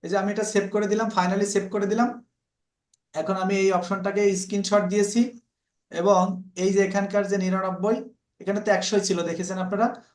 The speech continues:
ওইটাকেও আমি স্ক্রিনশট দিয়ে আমি হচ্ছে আমার বায়ারকে, আহ, পাঠাই দিব। পাঠাই দিলেই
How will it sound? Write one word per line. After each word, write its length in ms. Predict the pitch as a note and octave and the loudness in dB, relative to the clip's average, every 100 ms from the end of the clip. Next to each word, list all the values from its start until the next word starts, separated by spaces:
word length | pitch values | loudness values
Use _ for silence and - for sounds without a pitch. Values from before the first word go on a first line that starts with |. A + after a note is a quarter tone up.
| _ | _
ওইটাকেও 380 | - G3 F#3+ G#3 F#3+ | 0 2 4 4 4
আমি 140 | G#3 A3+ - D#3+ | 2 0 -2 -6
স্ক্রিনশট 440 | - G3 F#3 G#3+ F3+ | -6 -4 0 0 0
দিয়ে 220 | F#3+ A3+ D4+ - - _ _ - | 2 4 4 0 -12 _ _ -4
আমি 180 | E3 F#3 | 0 2
হচ্ছে 180 | F#3 F#3+ | 2 0
আমার 200 | F3+ F3+ | 0 0
বায়ারকে, 340 | F3 F3 E3+ G3 G3 - | 2 2 2 0 -2 -6
আহ, 240 | D3+ D3+ D3+ | -2 0 0
পাঠাই 280 | D#3 D#3+ F3+ | 2 2 2
দিব। 140 | F#3 G3 - | 2 2 2
পাঠাই 260 | F3+ F3 F#3 | 0 0 0
দিলেই 300 | F#3+ G#3+ | 0 0